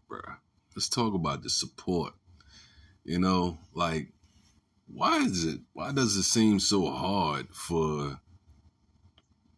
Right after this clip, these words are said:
people that, I guess, I, I don't wanna say in your circle, but,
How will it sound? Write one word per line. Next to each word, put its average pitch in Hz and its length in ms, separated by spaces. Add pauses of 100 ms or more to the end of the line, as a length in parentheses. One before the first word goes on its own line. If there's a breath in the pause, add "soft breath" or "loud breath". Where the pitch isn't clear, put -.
(220)
people 98 560
that, 80 460 (1160)
I 92 120
guess, 98 420 (500)
I, 113 300
I 113 60
don't 117 100
wanna 95 140
say 87 220
in 82 100
your 73 120
circle, 104 480
but, 87 340